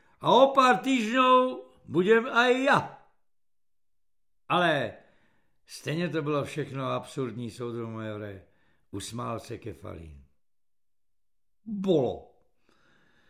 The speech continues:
přikývl Terasky. "Bože můj, bolo." Chvíli mlčel a teprve, když už Kefalín hodlal opustit nástupiště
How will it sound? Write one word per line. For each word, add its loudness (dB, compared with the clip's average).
přikývl -8
Terasky. -14
"Bože 4
můj, 10
bolo." 2
Chvíli 4
mlčel -2
a -8
teprve, -4
když -6
už -8
Kefalín -4
hodlal -2
opustit -10
nástupiště -8